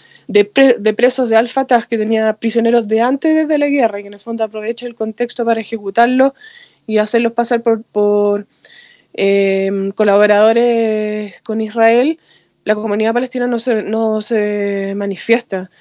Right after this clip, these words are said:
Acá, de hecho, por ejemplo, cuando hace unas semanas la, la Autoridad Nacional Palestina, directamente a través de Mahmoud Abbas, retira a su embajador después de un discurso antisemita muy violento que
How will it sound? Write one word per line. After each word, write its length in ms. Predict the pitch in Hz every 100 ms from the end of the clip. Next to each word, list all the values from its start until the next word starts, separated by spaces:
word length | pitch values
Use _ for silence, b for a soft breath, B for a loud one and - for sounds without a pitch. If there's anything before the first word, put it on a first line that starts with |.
| b b b
Acá, 360 | 208 214 269
de 160 | 285 277
hecho, 180 | 269 277
por 140 | 262
ejemplo, 460 | 240 269 262 277 262
cuando 800 | 226 226 214 208 208 208 208 -
hace 240 | 202 220
unas 180 | 240 262
semanas 420 | 269 247 254 277
la, 400 | 269 226 220 202 -
la 1080 | 214 208 208 208 208 208 202 202 202 202 208
Autoridad 500 | 202 196 208 214 269
Nacional 360 | 294 277 277
Palestina, 640 | 269 254 240 294 226 208 _ b b b b
directamente 600 | 220 220 269 320 330 330
a 40 | 349
través 320 | 330 330 320
de 100 | 311
Mahmoud 420 | 302 - 302 311
Abbas, 380 | 311 294 226 220
retira 380 | 202 214 233 254
a 20 |
su 100 | 269
embajador 680 | 262 247 247 233 240 262 - b b b
después 360 | 214 214 240 233
de 100 | 226
un 160 | 220 220
discurso 440 | 226 - 247 277
antisemita 760 | 247 240 226 220 233 240 240 - b b b
muy 220 | 233 254 285
violento 380 | 302 311 302
que 100 | 269